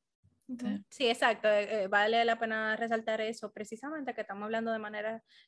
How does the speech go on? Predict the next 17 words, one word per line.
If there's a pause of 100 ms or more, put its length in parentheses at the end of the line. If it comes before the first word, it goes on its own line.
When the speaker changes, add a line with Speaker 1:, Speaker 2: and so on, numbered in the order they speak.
Speaker 1:
general,
pero
que
pueden
haber
casos
particulares
que
eso
no
le
afecte
y
le
afecten
otras
cosas.